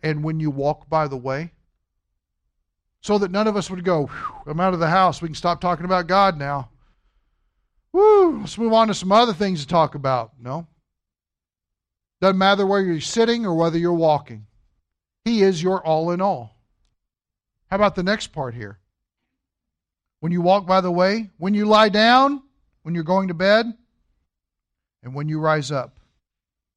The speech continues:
In other words, everywhere, every step, every breath, sold out to him. Every thought, every directive,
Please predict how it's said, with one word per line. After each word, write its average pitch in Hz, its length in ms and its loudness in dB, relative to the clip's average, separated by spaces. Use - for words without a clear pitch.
In 160 80 -2
other 175 160 0
words, 151 420 -4
everywhere, 165 680 -4
every 165 240 -6
step, - 460 -10
every 180 200 -4
breath, 165 540 -8
sold 226 580 0
out 160 400 0
to 135 120 -8
him. 113 300 -14
Every 185 240 0
thought, - 640 -6
every 185 220 0
directive, 151 800 -6